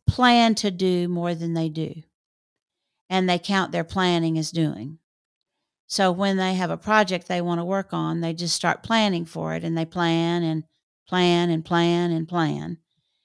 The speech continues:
And it takes a lot to get them moved into doing the things that they're planning on.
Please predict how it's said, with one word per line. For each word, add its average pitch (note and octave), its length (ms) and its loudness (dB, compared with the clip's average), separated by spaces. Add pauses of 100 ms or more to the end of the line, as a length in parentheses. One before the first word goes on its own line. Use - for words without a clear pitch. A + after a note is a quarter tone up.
(180)
And F3 540 0
it F#3+ 160 -8
takes A#3 280 -6
a G3+ 60 -6
lot F#3+ 320 -4 (140)
to E3+ 80 -12
get E3 240 -6
them D#3+ 320 -2 (100)
moved E3 320 -6
into D#3 320 -4
doing D#3 560 -2 (500)
the D#3+ 80 -8
things D#3 320 -2
that - 140 -12
they're D3+ 160 -8
planning D3+ 480 -10 (260)
on. - 80 -20